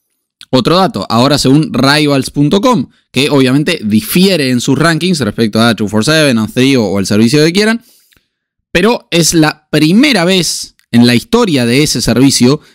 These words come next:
que todos los jugadores del top diez firman con universidades distintas. Cada uno de esos diez jugadores se fue a diez universidades diferentes. Aclaro igual ahora que menciono a Rivals que, salvo que especifique lo contrario,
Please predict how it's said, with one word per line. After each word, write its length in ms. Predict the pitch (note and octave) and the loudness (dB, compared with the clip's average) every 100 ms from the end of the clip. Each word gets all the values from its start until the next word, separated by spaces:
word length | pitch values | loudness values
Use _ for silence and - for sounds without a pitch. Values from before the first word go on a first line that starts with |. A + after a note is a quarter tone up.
| _ - | _ -6
que 120 | C3 | -6
todos 540 | - - A#3+ A3 G3 | -4 -2 0 2 2
los 120 | D3+ | 0
jugadores 400 | - C3+ C3+ B2 | 0 2 2 2
del 200 | A2+ A#2 | 0 0
top 220 | G#2+ F3+ C#3+ | 2 -2 2
diez 480 | B2 E3 F#3 - - _ _ _ | 2 2 0 -6 -14 _ _ _
firman 480 | - F3+ F3 E3+ D3+ | -4 0 2 2 2
con 140 | C3+ | 2
universidades 600 | B2 B2 A2 C3 B2+ A2 | 4 4 2 0 0 0
distintas. 540 | G2+ A2 E2 - - _ _ _ _ _ _ _ _ _ | -2 -4 -4 -6 -20 _ _ _ _ _ _ _ _ _
Cada 320 | - E3+ E3 D3+ | -4 -2 0 0
uno 220 | D#3 D3+ | 2 0
de 80 | D3 | 0
esos 160 | C#3+ | 0
diez 100 | C#3+ | 0
jugadores 320 | C3+ C#3+ D3+ | 2 2 2
se 80 | B2+ | -2
fue 220 | A2+ C#3+ C#3 | -2 -4 -2
a 180 | C3+ - | -4 -4
diez 500 | A2 - A#2 C3 - | -12 -8 0 0 4
universidades 540 | A2+ A2 G#2 A#2 G#2+ | 4 4 2 0 0
diferentes. 560 | G2 G#2 F2 C#2+ - - _ _ _ _ _ _ _ _ | -2 -4 -4 -6 -16 -20 _ _ _ _ _ _ _ _
Aclaro 320 | A#2+ A#2 F3+ F3 | -6 -2 -2 0
igual 280 | E3+ F3+ | 0 2
ahora 240 | E3+ F3 E3 | 2 0 0
que 240 | D#3 F3+ | -2 -2
menciono 540 | B2 B2 A#2 C#3 D3+ C#3+ | 0 0 2 0 2 2
a 20 | |
Rivals 480 | D3+ D#3+ E3 F3 - | 0 0 0 -2 -2
que, 240 | D3 D#3+ | -2 -4
salvo 540 | - - F#3+ G#3 G3 D3 | -4 -2 0 0 0 -2
que 80 | C3+ | -4
especifique 640 | - A#2+ - - F3 E3+ | -4 -4 -4 -2 0 0
lo 80 | C3+ | 0
contrario, 540 | C#3+ D#3 F3 F#3 G3 | -2 0 0 0 -2